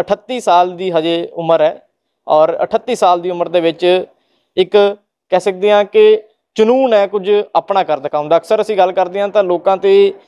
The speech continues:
ਅਜਿਹੇ ਹਾਲਾਤ ਪੈਂਦੇ ਨੇ, ਕਿਸੇ ਨੂੰ ਕੋਈ ਬਿਮਾਰੀ ਕਾਰਨ ਕੁਝ ਔਖੇ ਹਾਲਾਤਾਂ ਤੋਂ ਲੰਘਣਾ ਪੈਂਦਾ, ਕਿਸੇ 'ਤੇ ਕੋਈ ਹੋਰ ਮੋੜ ਆ ਜਾਂਦਾ ਜ਼ਿੰਦਗੀ ਦੇ ਵਿੱਚ,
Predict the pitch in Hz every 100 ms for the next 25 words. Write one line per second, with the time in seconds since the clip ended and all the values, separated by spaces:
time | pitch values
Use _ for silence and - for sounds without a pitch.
0 | _ - 160 180 208 190 175 156 - 165
1 | 165 175 175 175 - 160 170 170 170 147
2 | 143 143 170 214 - _ _ - 175 185
3 | 185 190 180 190 190 _ _ _ 165 -
4 | 202 190 165 160 175 180 185 180 175 202
5 | 226 214 220 220 214 165 185 240 185 -
6 | _ 185 190 175 156 156 156 147 143 143
7 | 139 143 143